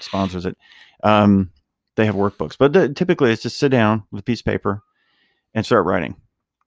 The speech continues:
And the, um, the sponsee will start writing. They'll start putting stuff down. And then they come back and a, a day or two later, <clears throat> and they have two, two pages of handwritten notes of just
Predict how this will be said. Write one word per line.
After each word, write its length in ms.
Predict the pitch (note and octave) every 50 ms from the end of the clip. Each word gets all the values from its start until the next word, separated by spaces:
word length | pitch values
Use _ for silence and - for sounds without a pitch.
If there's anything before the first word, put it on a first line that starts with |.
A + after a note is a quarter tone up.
| _ _ _ _ _ _ _ _ _
And 640 | - A2 G#2+ G2+ G#2 G#2 G#2 G2+ G2 G2 G2 - - - _ -
the, 540 | G#2+ A2+ G#2+ G#2 G2+ G2+ G2 G2 G2 F#2+ - -
um, 500 | G#2+ G#2 G2 G2 G2 G2 G2 F#2+ F2+ - _ _ _ _ _ _ -
the 100 | A2 G2+
sponsee 680 | - - - G#2 G#2 G#2+ G2+ - - G#2 G2+ G#2 G#2 G2+
will 120 | F#2+ -
start 260 | - - A2+ A2 F2
writing. 500 | D#2 G2 G2+ G2 G2 G2 G2 F#2+ F#2 F#2 _ _ _ _ _ _ -
They'll 100 | G#2+ G#2
start 200 | - A2+ G2 -
putting 180 | G#2+ G2 G2
stuff 220 | - - F#2+ - -
down. 360 | G2 F#2+ F#2+ F#2 G2 F#2+ - _ _ _ _ _ _ _ _ _ _ _ _ _ _ _ _ _ _ _ _ _
And 140 | - A#2 A2
then 120 | A2+ A2 A2
they 80 | G#2+
come 200 | - - A#2+ A2
back 380 | G2+ G#2+ G2+ G2+ G2+ - - -
and 260 | G2+ G2+ G2 F#2 - -
a, 400 | G2 G2 G2 G2+ - - G2+ G2
a 60 | F#2+
day 220 | F2+ G2+ G2 G2
or 80 | F#2+ F#2+
two 180 | - - G2+ F#2+
later, 480 | G2 F#2+ F#2+ F#2+ G2 G2 G2 G2 - _ _ _ -
<clears throat> 140 | D#3+ - -
and 440 | D3 D#3 C#3 B2+ - A#2+ A#2 A2+ G#2+
they 80 | G#2
have 260 | G#2 G#2 G2+ F#2 G2+ - _
two, 200 | - - A#2+ G2 - _ _ _
two 140 | - A#2 G2
pages 400 | A2 F#2+ F#2+ F2+ F#2 F#2+ F#2 G2
of 80 | F#2
handwritten 680 | - G2+ G2 F#2+ F#2+ F2+ D2 C2 D#2 F#2+ F#2+ F#2+ F#2+ - _ _ _ _ _ _ _ _ _ _ -
notes 400 | G2+ G2 F#2+ G2 G2+ - - G2
of 300 | F#2 F#2 F#2+ - - -
just 200 | - G#2+ F#2 -